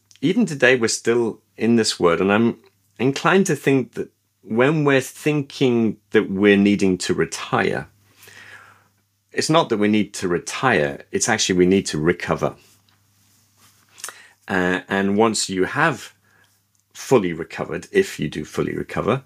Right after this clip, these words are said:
then retiring won't feel like it's the right thing anymore.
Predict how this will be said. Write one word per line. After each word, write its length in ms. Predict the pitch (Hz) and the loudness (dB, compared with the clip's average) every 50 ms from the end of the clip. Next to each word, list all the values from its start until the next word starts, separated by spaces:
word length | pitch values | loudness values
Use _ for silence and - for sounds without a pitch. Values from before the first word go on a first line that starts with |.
| - - - _ _ _ _ _ _ _ _ _ - | -14 -20 -20 _ _ _ _ _ _ _ _ _ -6
then 440 | - 110 104 107 110 110 110 - - _ _ _ _ _ _ _ _ _ _ | 0 0 2 2 2 2 0 -2 -6 _ _ _ _ _ _ _ _ _ _
retiring 600 | - 101 - - - 117 110 107 101 95 92 90 | -6 -6 -6 -4 -2 0 0 2 2 0 0 0
won't 260 | 90 95 92 87 - - | 0 0 -2 -2 -6 -12
feel 560 | - - 98 92 90 85 82 82 - - - _ _ _ | -6 -2 0 0 2 2 0 -2 -4 -8 -12 _ _ _
like 340 | - 85 85 80 78 - - _ _ _ | -2 -2 0 -2 -2 -6 -12 _ _ _
it's 260 | - 85 - - - - | -6 -6 -4 -6 -6 -4
the 100 | 90 82 | -2 0
right 300 | 85 82 80 78 - - _ - | 0 0 -2 -2 -6 -12 _ -20
thing 420 | - - - 92 82 78 73 67 - - _ _ _ - | -14 -6 -2 -2 -2 -2 -2 -6 -8 -14 _ _ _ -8
anymore. 460 | 78 73 67 65 64 60 - - | -6 -4 -4 -4 -6 -8 -8 -12